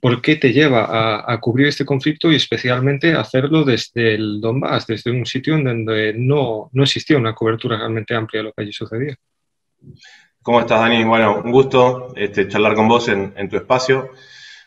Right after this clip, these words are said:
Speaker 2: Em, bueno, realmente te imaginarás que aquí la información vinculada a lo que fue el conflicto Rusia, otan en Ucrania, eh, tuvo muchos matices y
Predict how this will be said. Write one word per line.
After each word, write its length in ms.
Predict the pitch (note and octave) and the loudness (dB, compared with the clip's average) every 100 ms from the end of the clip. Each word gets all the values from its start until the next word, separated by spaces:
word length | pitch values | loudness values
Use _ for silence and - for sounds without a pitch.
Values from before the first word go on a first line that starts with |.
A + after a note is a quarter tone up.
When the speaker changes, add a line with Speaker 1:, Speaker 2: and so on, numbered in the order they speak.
| _ _ | _ _
Speaker 2:
Em, 840 | G#2 G2 G2 F#2 F#2 F2+ F#2 - - _ _ _ _ | 2 4 6 4 2 -2 -4 -10 -20 _ _ _ _
bueno, 260 | B2 A#2 G#2+ | 0 2 2
realmente 680 | B2+ D3+ D3+ D#3 C#3+ C3 | 2 2 2 4 4 4
te 100 | A2+ | 2
imaginarás 520 | A#2+ A#2 A#2+ A#2 C3+ C3+ | 0 -2 0 2 2 2
que 120 | B2 | 0
aquí 680 | A2 B2+ C3 B2+ - - - | 0 2 2 0 -4 -18 -8
la 140 | G#2 | -4
información 1120 | G2 A2 G2+ G2+ - B2+ A#2+ A2+ G2+ F#2+ F#2+ - | -2 0 0 0 2 4 4 2 -2 -4 -8 -4
vinculada 500 | A2 A2+ A2+ A#2+ A2+ | -4 2 4 4 4
a 40 | |
lo 140 | G2+ | 2
que 120 | G#2 G2 | 0 -2
fue 600 | A#2 A2 G#2 G2 G2 - | 2 4 4 2 0 -6
el 100 | G#2+ | -4
conflicto 680 | G2+ F#2+ B2 A#2+ B2 A2 G2+ | -2 0 -2 0 2 4 4
Rusia, 640 | B2+ C3 B2+ B2+ A#2 A2+ | 6 4 2 0 2 2
otan 840 | A#2+ A#2+ B2 A2+ A2+ A2+ A2 - _ | 2 0 2 2 0 -2 -6 -14 _
en 160 | G#2+ G2+ | -4 -2
Ucrania, 760 | G2 A2+ A#2+ C3+ C#3 D3 - - - - - _ | 0 2 2 4 2 0 -8 -20 -20 -20 -20 _
eh, 320 | G2 F#2 F2+ F2 | -2 0 0 2
tuvo 180 | B2 | 4
muchos 280 | A2+ A#2+ B2+ | 4 2 2
matices 880 | A2 G#2 D3 D3+ D#3+ D3 - - - | 0 2 2 2 0 -2 -4 -14 -14
y 500 | - F#2+ F2+ F2+ F2 | -8 -4 -4 -4 -4